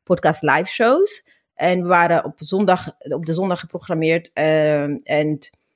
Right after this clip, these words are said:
we, geen een van ons is eigenlijk naar Lowlands geweest. Dus we zeiden van, ja, we komen er wel, maar we willen wel met, eh, plus één, plus twee, plus drie, plus vier, plus vijf. En dat is ook gelukt. Om even een indruk te geven, we zijn allemaal nog nooit geweest, eh,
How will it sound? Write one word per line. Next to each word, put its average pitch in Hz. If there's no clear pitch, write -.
we, -
geen -
een 185
van 185
ons 175
is 165
eigenlijk 165
naar 156
Lowlands 165
geweest. 156
Dus 160
we -
zeiden 160
van, 151
ja, 143
we 143
komen 220
er 214
wel, 202
maar 165
we 156
willen 143
wel 165
met, 214
eh, 202
plus 202
één, 185
plus 180
twee, 180
plus 170
drie, 175
plus 160
vier, 170
plus 180
vijf. -
En -
dat 254
is -
ook 277
gelukt. 226
Om 220
even 254
een -
indruk 254
te 247
geven, 226
we 208
zijn 214
allemaal 269
nog 220
nooit 208
geweest, 175
eh, -